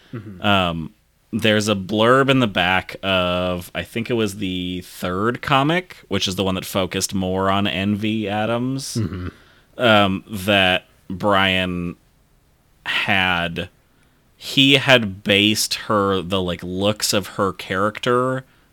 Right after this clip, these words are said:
Speaker 2: around Emily Haynes, who
Speaker 1: Mm.
Speaker 2: is the front woman for Metric, who they then, for the movie, got to record, uh, the song that, like,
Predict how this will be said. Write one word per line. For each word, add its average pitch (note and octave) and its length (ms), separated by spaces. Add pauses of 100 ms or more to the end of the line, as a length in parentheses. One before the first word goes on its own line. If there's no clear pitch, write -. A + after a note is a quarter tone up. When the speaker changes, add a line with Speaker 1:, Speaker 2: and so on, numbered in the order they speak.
(120)
Speaker 2:
around F#2+ 880
Emily F#2+ 420
Haynes, G#2+ 920 (340)
who A2 160
Speaker 1:
Mm. F#2+ 80
Speaker 2:
is A#2 280
the A2 120
front A2+ 420
woman G2 480
for G2+ 300
Metric, F#2 800 (580)
who G#2+ 240
they G2 280
then, G#2 460
for G#2 240
the G2 80
movie, G2 640
got G2 420
to - 140
record, G2+ 920 (1400)
uh, G#2 140
the F#2+ 160
song F2 840 (280)
that, G2 300
like, F#2 380